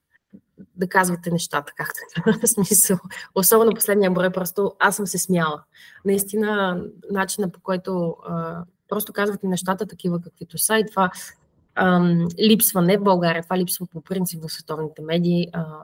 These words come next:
нали, зависи от кой са купени, всеки си говори малко така нещата.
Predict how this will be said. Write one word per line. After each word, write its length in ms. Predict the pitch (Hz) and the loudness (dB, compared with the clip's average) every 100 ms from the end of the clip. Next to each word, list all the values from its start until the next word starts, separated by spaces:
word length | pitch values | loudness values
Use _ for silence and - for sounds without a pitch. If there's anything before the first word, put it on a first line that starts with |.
| 160 | -12
нали, 240 | 165 170 175 | -8 -6 0
зависи 340 | 196 214 214 | 2 4 2
от 60 | 190 | 2
кой 160 | 202 | 2
са 140 | 196 185 | 2 -2
купени, 420 | - 190 190 190 | -8 -4 -2 -2
всеки 400 | - 180 - 175 | -2 -4 -4 -4
си 180 | - 170 | -4 -6
говори 460 | 165 165 165 160 | -4 -2 -2 -4
малко 320 | 160 160 160 | -4 -4 -6
така 220 | 165 - 160 | -10 -4 -4
нещата. 640 | 156 - 175 - 226 233 | -4 -2 -2 0 -2 -2